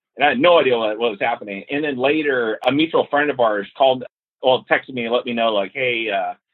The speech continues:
there's an incident." <laughs> That was, that's the word that was used, that this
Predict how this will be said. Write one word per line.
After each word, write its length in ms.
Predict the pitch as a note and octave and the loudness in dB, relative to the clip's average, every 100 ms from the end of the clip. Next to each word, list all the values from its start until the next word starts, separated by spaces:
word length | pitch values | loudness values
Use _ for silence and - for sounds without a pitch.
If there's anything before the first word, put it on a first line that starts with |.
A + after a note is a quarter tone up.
| _ | _
there's 180 | C#3 C3 | 0 0
an 80 | B2+ | 0
incident." 520 | C#3 C3+ C#3 C3 B2 - - - | 0 0 0 0 -2 -4 -16 -10
<laughs> 0 | D#3+ C3 | -10 0
That 100 | E3 | 4
was, 140 | D3 C3+ C3+ | 4 2 2
that's 220 | C3 C3 | 2 2
the 80 | B2 | 4
word 240 | A#2 A#2+ | 6 6
that 120 | A#2+ A#2 | 4 0
was 160 | G#2+ | -2
used, 240 | B2 B2 B2 - - _ _ _ | 0 -2 -2 -16 -20 _ _ _
that 180 | C3 B2+ | 0 2
this 140 | D3 | 0